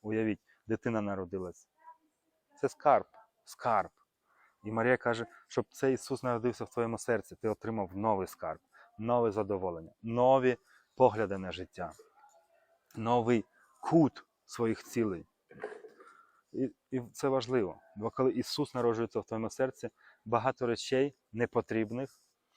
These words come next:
яких дев'яносто відсотків в цьому світі непотрібних різних речей, то вони тобі не потрібні. І ти стаєш вільний. Хтось бігає там з тим, за тими телефонами, хтось бігає за тими комп'ютерами, е, машинами, а тобі все одно.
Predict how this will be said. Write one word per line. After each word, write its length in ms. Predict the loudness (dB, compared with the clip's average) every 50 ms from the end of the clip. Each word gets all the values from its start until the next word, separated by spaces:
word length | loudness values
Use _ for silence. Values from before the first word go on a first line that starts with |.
| _ _ _
яких 380 | -6 -6 -6 -4 -4 -4 -2 0
дев'яносто 540 | 2 2 2 2 0 -2 -2 -2 -2 -2
відсотків 440 | -2 -4 -2 -2 -2 -2 -2 -8 -14
в 60 | -10
цьому 260 | -6 -6 -4 -4 -4 -6
світі 420 | -2 -2 -2 -2 0 -2 -6 -8 -8 -12 -20 -20 -20 -20 _ _
непотрібних 720 | -6 -6 -4 -2 -4 -4 0 0 0 0 0 -2 -2 -2
різних 320 | -2 -2 -2 -4 -4 -4
речей, 420 | -6 -6 -6 -6 -4 -2 -4 -4 -6 _ _ _ _ _ _ _ _ _
то 160 | -4 -4 -4 _
вони 420 | -6 -6 -4 -4 -2 -4 -4 -4 -8 _ _ -20 -20 -20 _ _ _ _
тобі 220 | -14 -12 -10 -10
не 100 | -10 -10
потрібні. 500 | -12 -14 -12 -8 -8 -8 -8 -10 -14 -18 _ _ _ _
І 60 | -18
ти 120 | -14 -14 -12
стаєш 400 | -10 -6 -6 -6 -6 -8 -4 -2
вільний. 360 | 0 0 0 0 -2 -6 -12 _ _ _ _ _ _ _ _ _ _ _
Хтось 300 | -6 -2 -2 -2 -2 0
бігає 360 | 0 0 2 2 2 0 0
там 220 | 0 -2 -4 -4
з 400 | -8 -12 -18 -18 -18 -20 -20 -20 -10 -6
тим, 260 | -4 -4 -4 -4 -6 -6
за 160 | -2 0 0
тими 260 | 0 0 0 -2 0 0
телефонами, 640 | 2 2 2 2 2 2 4 4 4 2 0 -4 -6
хтось 260 | -8 -8 -8 -8 -6
бігає 300 | -4 -6 -4 -4 -4 -6
за 80 | -6 -8
тими 240 | -8 -8 -8 -8
комп'ютерами, 680 | -6 -8 -8 -6 -4 -4 -4 -2 -2 -4 -2 -2 -4 -6 -8 _ -20 -20 -20 -20 -20 -20 -20 -20 _ _ _
е, 60 | -6 -4 -2 -2 -2
машинами, 600 | -2 -2 -4 -4 -4 -4 -4 -4 -4 -2 -2 -2
а 80 | -4 -4
тобі 220 | -6 -10 -14 -14
все 220 | -14 -4 -2 0 2
одно. 440 | 2 0 -2 -4 -10 -10 -12 -14